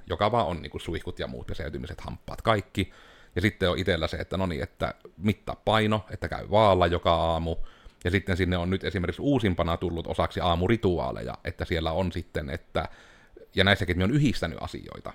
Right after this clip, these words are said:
niin siinä vaikka on ollut tämä, että, ähm, meditoi tai kirjoita kiitollisuuspäiväkirja, joka on lähinnä sen takia, että kun minä tiedän, tekosyynä voi tulla meditointiin, että ei ole aikaa,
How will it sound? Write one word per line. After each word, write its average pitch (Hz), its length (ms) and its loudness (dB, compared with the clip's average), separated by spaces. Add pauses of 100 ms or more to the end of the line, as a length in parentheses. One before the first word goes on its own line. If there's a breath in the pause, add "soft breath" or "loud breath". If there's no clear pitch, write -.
niin 92 120 -2
siinä 98 220 2
vaikka 90 260 0
on 95 120 -2
ollut 107 300 0
tämä, 82 280 -2
että, 85 360 0 (500 loud breath)
ähm, 85 280 2 (320)
meditoi 95 760 4 (300)
tai 101 540 4
kirjoita 92 280 2
kiitollisuuspäiväkirja, 64 1160 -6 (240)
joka 90 160 0
on 90 60 4
lähinnä 90 220 2
sen 87 220 2
takia, 95 600 0
että 90 300 -2 (540 loud breath)
kun 98 60 4
minä 95 100 6
tiedän, 95 200 4
tekosyynä 98 560 6
voi 87 120 4
tulla 87 140 4
meditointiin, 80 600 0
että - 120 -8
ei 95 140 -2
ole - 80 -4
aikaa, - 560 -2